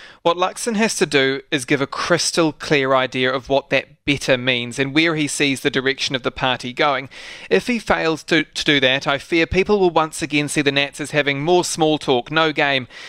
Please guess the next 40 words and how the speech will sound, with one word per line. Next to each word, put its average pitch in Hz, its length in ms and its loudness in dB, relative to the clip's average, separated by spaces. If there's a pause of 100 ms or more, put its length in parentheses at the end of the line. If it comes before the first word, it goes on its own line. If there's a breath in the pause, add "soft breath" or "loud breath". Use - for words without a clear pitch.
(120)
and 151 160 0
Sunday 190 380 2
is 190 80 -2
a 170 60 0
chance 143 400 -2
to - 100 -8
not 147 240 0
just 147 240 -2
turn 143 200 2
a 131 60 -2
page, 131 420 -2 (280 loud breath)
but 143 160 0
pick - 320 -2
a 139 60 2
new 127 220 2
book. 135 300 0
And 147 80 -4
we 151 100 -2
spoke 196 340 0
to 190 120 -2
him 156 60 0
this 139 180 -2
afternoon 135 480 -2
about 147 300 0
the 143 100 -4
address, 127 380 -2
and 143 100 -4
he 156 100 4
revealed 160 360 2
one 165 140 2
of 165 100 -4
the 165 80 0
big 170 340 0
ticket 196 320 -2
items 143 460 -2 (320 loud breath)
on 143 100 0
his 139 120 -2
political 139 520 0
to-do 127 260 0
list. 110 420 -6